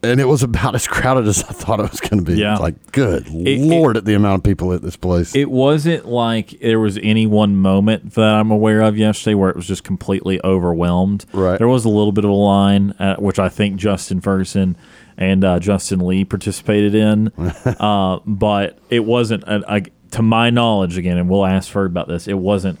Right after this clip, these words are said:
Speaker 2: overwhelming. But it's just the fact that as a whole, Buc-ee's will just kinda always be crowded. There's not,
Speaker 1: Sure.
Speaker 2: like, one time a day even where you're for sure going to be all right. It's just constant flow of people, and that's what kinda makes it,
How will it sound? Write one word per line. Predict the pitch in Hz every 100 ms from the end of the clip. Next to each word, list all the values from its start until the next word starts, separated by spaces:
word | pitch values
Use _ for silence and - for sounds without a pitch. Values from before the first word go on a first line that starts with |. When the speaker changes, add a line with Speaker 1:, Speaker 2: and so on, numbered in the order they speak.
| -
Speaker 2:
overwhelming. | 101 90 90 101 98 90 82 - - - -
But | 113 117
it's | 117 117 -
just | 135 -
the | 117
fact | - 123 117 -
that | 110 98 _ _ _ _ _
as | 120 131 127
a | 117
whole, | 101 - 151 110 92 82 82
Buc-ee's | 117 120 - 113 107
will | 107 101
just | 101 -
kinda | - 117 104 -
always | - 101 104 101 92
be | - 87
crowded. | - 131 104 78 87
There's | - 92 -
not, | 107 104 98
Speaker 1:
Sure. | 95
Speaker 2:
like, | 98 90
one | 95 101 104 98
time | - 101 98
a | 87
day | 90 104 104
even | 95 98 95 92 87 85 - - -
where | - 101 95 90
you're | 87 92 92
for | - -
sure | - 110 98
going | 87 95 92
to | 87
be | 85 92
all | 90 92 90
right. | 85 101 95 80 -
It's | 92
just | - 104 - -
constant | - 104 98 - 98 -
flow | - 98 85
of | 78
people, | - 120 101 90
and | 85
that's | 90 87
what | 92
kinda | - 92 85
makes | 87 87 -
it, | 90